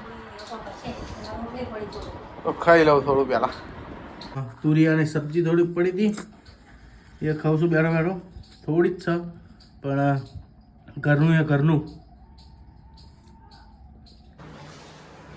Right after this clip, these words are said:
Speaker 2: મોહનથાળ બનવાનો ચાલુ છે. બનાવો, બનાવો મોહનથાળ.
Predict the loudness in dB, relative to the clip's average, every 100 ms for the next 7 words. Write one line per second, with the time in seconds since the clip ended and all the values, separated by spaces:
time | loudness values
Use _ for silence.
0 | -12 -4 4 8 8 6 4 4 2 2
1 | 0 -2 -4 -2 -2 -4 -6 -8 -18 -20
2 | -20 -20 -20 -20 -20 -20 -12 -4 0 0
3 | 0 0 2 0 -2 -6 -8 -8